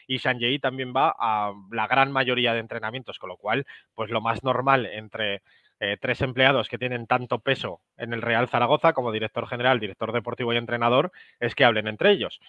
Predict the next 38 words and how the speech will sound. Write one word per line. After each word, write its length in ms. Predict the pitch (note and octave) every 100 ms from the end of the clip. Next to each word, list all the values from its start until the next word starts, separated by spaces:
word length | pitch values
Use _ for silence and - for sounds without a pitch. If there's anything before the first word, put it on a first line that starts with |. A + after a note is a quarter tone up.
| - _ _ _ _
Pa-, 100 | -
es 80 | G#2
que 80 | -
estos 220 | A#2+ B2
días, 200 | A#2 C3
pues, 160 | - A#2
está 220 | A2+ B2
el 100 | A#2+
morbo 460 | B2 C#3 C#3 D3+ D3
de 80 |
a 60 | C#3
ver 100 | C3
qué 140 | C3 B2+
pasa 260 | C3 C3
con, 640 | A2+ B2+ B2 A#2+ A#2 A2+ A#2
con 240 | B2+ B2
Fran 220 | C3+ C3
Escribá, 500 | C3 - A#2+ B2 C#3+
etcétera. 500 | B2 - C#3 A#2 - - - _ _ -
Pero, 420 | A2+ A2+ G#2+ G#2+ - -
eh, 460 | G#2 F#2+ G2 G2 A2+
ya 140 | B2+
digo 280 | C3 C#3+ D#3
que 120 | C#3+
no 220 | C3+ C3
es 240 | C3+ G2+ C3+
noticia 640 | C3 - C#3 - D#3+ D#3 _ _ _ _ _ _ _ _ _
que, 360 | - C3+ A#2+ A2+
que 100 | C3+
visiten 400 | B2 A2+ B2 C3+
el 60 | B2+
entrenamiento 720 | B2 A#2+ A2+ A#2 A2+ C#3 C#3 - - - - _ _ _ _
en 120 | A#2
las 120 | B2 C3
instalaciones 560 | B2 B2+ B2 C#3+ C3+
de, 280 | B2+ A#2 A#2
de 240 | C3+ B2 A#2
Cuarte. 460 | A2 G2 - G2